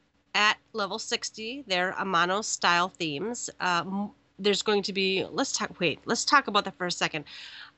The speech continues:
Uh, we watched the videos. I think we talked about it last week, but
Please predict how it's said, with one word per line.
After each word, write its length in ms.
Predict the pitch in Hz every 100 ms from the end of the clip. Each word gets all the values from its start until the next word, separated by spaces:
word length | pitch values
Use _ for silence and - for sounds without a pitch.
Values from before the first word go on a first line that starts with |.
| - 226
Uh, 240 | 220 214
we 240 | - 285 370
watched 320 | 320 302 -
the 100 | 285
videos. 500 | 220 208 214 208 202
I 100 | 156
think 180 | 202 262
we 80 | 240
talked 280 | - 214 208
about 200 | 202 190
it 120 | 165
last 340 | 180 180 -
week, 280 | 202 180 180 -
but 260 | 185 180